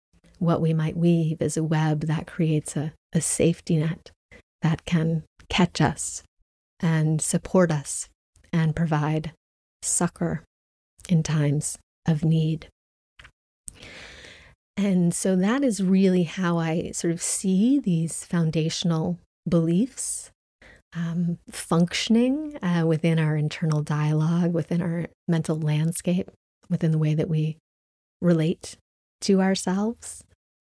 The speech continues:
And an aside, I'll say, um, I actually have had a few requests from different folks if they could revisit that talk or if they could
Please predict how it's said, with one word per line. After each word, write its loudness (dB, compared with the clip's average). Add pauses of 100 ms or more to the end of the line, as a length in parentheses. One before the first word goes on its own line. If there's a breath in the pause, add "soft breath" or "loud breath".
(340)
And 4
an 4
aside, 2
I'll -2
say, -2
um, -2
I -2
actually 0
have -2
had -2
a -2
few 4
requests -2
from -2
different 2
folks -2 (500 loud breath)
if -2
they 2
could -4
revisit 4
that -2
talk -2
or -2
if -4
they -4
could -4